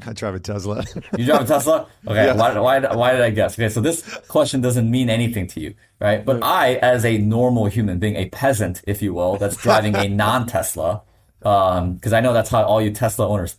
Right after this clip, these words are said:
Speaker 2: think, right?
Speaker 1: Yeah,
Speaker 2: Especially
Speaker 1: absolutely
Speaker 2: right,
Speaker 1: not.
Speaker 2: especially right
Speaker 1: Absolutely.
Speaker 2: now,
Speaker 1: Come on now.
Speaker 2: like, "Oh,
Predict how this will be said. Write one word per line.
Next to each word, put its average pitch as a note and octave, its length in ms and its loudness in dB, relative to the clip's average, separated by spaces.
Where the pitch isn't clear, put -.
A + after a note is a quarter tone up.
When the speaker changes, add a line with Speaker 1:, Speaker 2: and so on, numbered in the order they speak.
Speaker 2:
think, A#2 260 -2
right? F#2+ 240 0
Speaker 1:
Yeah, - 100 -2
Speaker 2:
Especially D3 340 2
Speaker 1:
absolutely C#3+ 320 4
Speaker 2:
right, D3+ 80 0
Speaker 1:
not. D3+ 220 2
Speaker 2:
especially C#3 220 4
right D3+ 180 4
Speaker 1:
Absolutely. D3 260 2
Speaker 2:
now, C#3+ 80 4
Speaker 1:
Come B2+ 100 -2
on A#2+ 180 0
now. A2+ 120 0
Speaker 2:
like, G#2+ 160 4
"Oh, B2 180 4